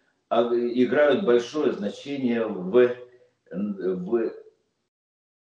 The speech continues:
в литературе, в истории и даже в культуре многих городов и многих народов сегодня.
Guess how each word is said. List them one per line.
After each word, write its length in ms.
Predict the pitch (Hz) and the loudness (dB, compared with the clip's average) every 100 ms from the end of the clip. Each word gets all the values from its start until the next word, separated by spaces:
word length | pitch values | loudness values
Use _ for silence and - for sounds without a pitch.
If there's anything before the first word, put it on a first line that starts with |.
| _ _ _ | _ _ _
в 200 | - 104 | -10 -4
литературе, 840 | 120 117 110 95 - 131 156 170 - _ _ _ _ _ | -2 -2 -2 -2 -2 -2 -2 -4 -10 _ _ _ _ _
в 180 | - - | -20 -16
истории 680 | - - 120 131 147 147 - - _ _ _ _ _ _ - | -18 -2 0 0 -2 -8 -12 -18 _ _ _ _ _ _ -10
и 440 | 101 107 110 107 92 | -6 -4 -4 -4 4
даже 300 | 120 123 120 | 4 6 0
в 100 | - | 0
культуре 440 | 120 - 123 127 | -4 2 2 2
многих 420 | 117 110 113 117 | -2 -2 -2 -2
городов 480 | 110 110 120 113 120 | 0 0 -2 -2 -2
и 40 | 107 | -2
многих 380 | 92 92 - | -4 -8 -8
народов 400 | 107 95 98 95 | -10 -8 -6 -8
сегодня. 380 | - 127 107 - | -12 -14 -14 -16